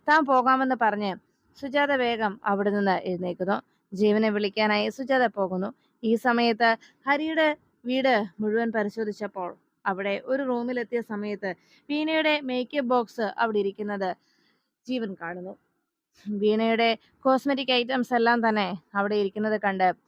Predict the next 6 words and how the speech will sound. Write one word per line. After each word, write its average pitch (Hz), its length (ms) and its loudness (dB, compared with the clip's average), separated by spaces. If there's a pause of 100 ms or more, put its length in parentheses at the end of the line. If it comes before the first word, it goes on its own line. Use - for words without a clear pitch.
(280)
ആ 262 120 4 (1200)
ബ്യൂട്ടി 277 320 0
പാർലറിൽ 269 540 2
എന്ന 247 200 2
പോലെ 220 280 0 (320)
വീട്ടിൽ 208 340 2